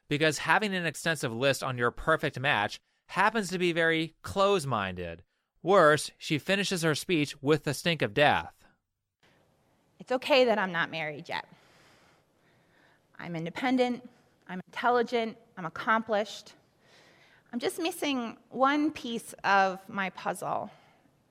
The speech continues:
Speaker 2: but I'm pretty sure it's gonna fall into place. But if anybody liked what they saw or heard here today
Speaker 1: Gross. Don't do that. Don't do that with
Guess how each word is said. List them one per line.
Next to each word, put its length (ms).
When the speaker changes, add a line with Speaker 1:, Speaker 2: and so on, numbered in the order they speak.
Speaker 2:
but 120
I'm 100
pretty 220
sure 160
it's 160
gonna 160
fall 260
into 220
place. 480
But 100
if 80
anybody 260
liked 240
what 120
they 100
saw 340
or 60
heard 300
here 200
today 540
Speaker 1:
Gross. 760
Don't 260
do 160
that. 340
Don't 240
do 120
that 160
with 140